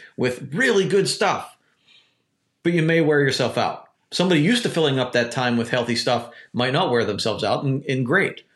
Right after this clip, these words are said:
But the people in the middle might go, "Whew, okay, I'm gonna go. I'm gonna, I'm gonna just, like, try,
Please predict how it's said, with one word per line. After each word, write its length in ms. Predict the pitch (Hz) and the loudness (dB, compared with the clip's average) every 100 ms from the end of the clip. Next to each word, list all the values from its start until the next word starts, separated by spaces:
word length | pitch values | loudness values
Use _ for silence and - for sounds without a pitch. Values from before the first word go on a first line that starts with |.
| _ _ _ _ _ _ _ | _ _ _ _ _ _ _
But 300 | 151 151 151 | 0 0 0
the 80 | 135 | -4
people 320 | - 190 175 147 | -2 -2 0 0
in 60 | |
the 40 | 139 | 2
middle 460 | 202 156 143 139 | 2 4 2 0
might 240 | 131 127 131 | -2 -2 0
go, 340 | 131 123 123 - - - - - - - _ _ _ - | 2 2 -2 -10 -20 -20 -20 -20 -20 -20 _ _ _ 0
"Whew, 300 | 214 143 143 - - 147 | 2 4 0 -4 -6 -4
okay, 380 | 143 113 73 - | 0 0 -2 -6
I'm 100 | - | -2
gonna 140 | 147 147 | 0 2
go. 280 | 139 123 | 2 2
I'm 80 | 123 | 2
gonna, 180 | 135 127 | 0 -2
I'm 200 | 120 123 | -2 -2
gonna 140 | 123 | -2
just, 240 | 120 117 131 | -2 -2 0
like, 320 | 117 - - | -2 -2 -8
try, 260 | - 160 | -2 -2